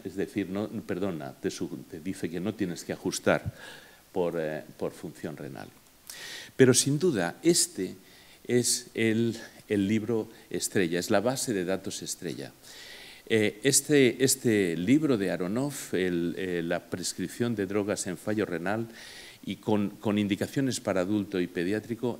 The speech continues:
es el mejor que he encontrado en ningún, en ningún momento. Eh, lo hay en forma de, en papel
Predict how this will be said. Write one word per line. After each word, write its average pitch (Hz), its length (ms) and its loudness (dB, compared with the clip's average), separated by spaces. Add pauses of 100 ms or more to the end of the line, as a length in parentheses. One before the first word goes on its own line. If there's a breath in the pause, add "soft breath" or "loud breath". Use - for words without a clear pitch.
es 120 380 0
el 104 160 0
mejor 123 500 0
que 104 120 -2
he - 20 2
encontrado 95 720 -2
en 90 140 -6
ningún, 92 560 -2
en 87 160 -6
ningún 87 260 -2
momento. 62 460 -12 (960 loud breath)
Eh, 110 380 6
lo 117 220 8
hay 147 260 8
en 117 140 4
forma 107 420 4
de, 90 520 2
en 90 260 -4
papel 143 540 2